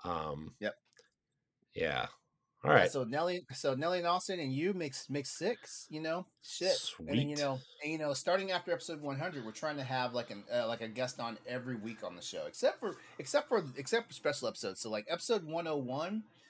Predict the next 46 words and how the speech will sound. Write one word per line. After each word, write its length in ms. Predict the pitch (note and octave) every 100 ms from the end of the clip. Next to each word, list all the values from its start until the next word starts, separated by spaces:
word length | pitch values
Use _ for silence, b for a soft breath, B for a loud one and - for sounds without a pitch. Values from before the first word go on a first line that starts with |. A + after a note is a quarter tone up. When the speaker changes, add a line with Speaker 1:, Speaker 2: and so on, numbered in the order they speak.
| b b -
Speaker 2:
uh, 80 |
will 200 | C#3 C#3+
be 140 | C#3 D3
the, 160 | C3+ B2 B2+
will, 400 | C3+ C3+ C#3+ C#3 C#3 _ _
will 200 | D#3 C#3+ C#3
be 140 | D#3+
us 120 | D#3
coming 200 | - D#3+
back 160 | D3 C#3
to 80 | B2
talk 180 | C3
about 300 | B2+ B2+ A2
God 140 | G#2 B2+
of 80 | B2+
War 140 | A#2+
Ragnarok. 580 | G#2+ A#2 C3 D3+ E3 -
So 80 | C3+
I 40 |
think 180 | B2+ F#3
it'll 80 | F3+
just 140 | C#3
be 60 | C3
the 60 | A2
three 160 | A2+
of 80 | F#2+
us, 320 | F2+ - - - -
unless 460 | C3 C#3+ E3 -
we 80 | D#3+
get, 200 | C#3 C3 b b C#3
unless 160 | D#3+
we 80 | G3
get 80 | F#3
a 60 |
really 280 | C#3+ D#3+ F3
big 320 | D3+ D3 C#3
God 160 | C#3 C3
of 60 | B2+
War 180 | A#2+ -
fanboy 360 | A2+ G2+ F2+ D#2+
up 120 | D2+ D2+
in 880 | D2 C#2 - _ _ - _ F#2+
here. 40 | E2+
Speaker 1:
Hmm. 1300 | - - _ _ _ _ _ _ _ _ - -
Hmm. 60 | F#2 - _ B B B B B -
Yeah, 260 | G#2+ G2